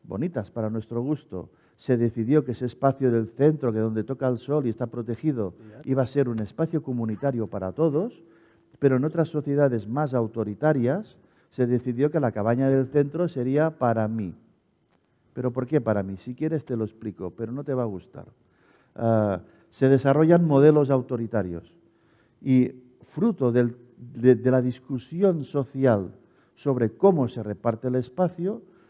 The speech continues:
Speaker 1: surten, surgen grupos humanos que se organizan de una u otra manera. En el paleolítico tenemos una tecnología que modifica la relación con la naturaleza y cambian las relaciones en el grupo.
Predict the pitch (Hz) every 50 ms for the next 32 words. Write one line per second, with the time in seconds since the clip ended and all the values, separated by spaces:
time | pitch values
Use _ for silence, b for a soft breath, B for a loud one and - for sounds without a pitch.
0 | b b _ - - 170 156 - 143 123 113 113 113 - - - - - - -
1 | - - - - - - - 175 156 - - 131 113 113 113 110 135 175 202 165
2 | 127 123 107 123 135 143 165 170 156 160 180 214 - - b b b b b _
3 | 139 123 - 135 131 127 123 135 143 143 156 151 147 135 127 139 147 156 160 156
4 | 147 135 127 127 123 120 117 107 104 98 92 92 85 80 82 82 - _ _ _
5 | _ _ _ _ _ _ _ b b b b b b b b b b b - 127
6 | 131 131 135 127 127 127 - 135 131 131 131 127 131 160 196 - - 127 - -
7 | 107 98 90 - - 123 127 135 143 147 143 135 147 143 135 131 127 139 131 131
8 | 131 127 123 123 120 120 - 160 151 135 113 107 120 117 113 117 110 117 110 -
9 | 143 - 151 139 131 123 120 113 117 113 113 - 143 143 135 135 135 131 123 120
10 | 117 113 120 117 117 113 131 143 135 - 110 104 95 87 b b b b b -
11 | - 123 - - 175 175 160 139 131 120 120 120 117 117 120 117 117 110 113 139
12 | 143 131 120 107 113 104 101 101 98 104 127 180 202 - - 175 226 277